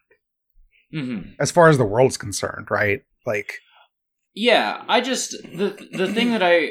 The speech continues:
Speaker 1: I find so interesting about this is that he, like, is writing creation myth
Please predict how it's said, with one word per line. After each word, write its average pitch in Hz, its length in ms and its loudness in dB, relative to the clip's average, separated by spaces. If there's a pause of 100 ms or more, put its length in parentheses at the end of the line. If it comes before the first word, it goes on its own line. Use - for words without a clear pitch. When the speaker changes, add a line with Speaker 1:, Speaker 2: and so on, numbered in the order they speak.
Speaker 1:
I 151 120 0
find 170 280 -2
so 147 140 -4
interesting 143 320 -8
about 117 200 -2
this 110 160 -6
is 117 80 -10
that 131 100 -4
he, 147 260 -4
like, 131 300 -6
is 139 160 -6
writing 180 400 0
creation 135 600 -6
myth 113 280 -6